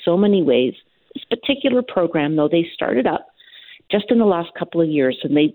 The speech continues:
managed to fund it themselves. We're now coming on as a funder, that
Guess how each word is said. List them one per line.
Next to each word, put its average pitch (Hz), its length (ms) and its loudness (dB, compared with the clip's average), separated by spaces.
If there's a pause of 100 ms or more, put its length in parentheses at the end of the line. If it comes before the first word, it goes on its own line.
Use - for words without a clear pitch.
managed 165 460 2
to 254 60 0 (100)
fund 202 220 0
it - 140 0
themselves. 156 560 -4 (180)
We're 175 180 2
now 165 260 0
coming 160 260 -2
on 147 360 -2
as 151 140 -4
a 147 80 -2 (120)
funder, 139 440 0 (1120)
that 226 140 0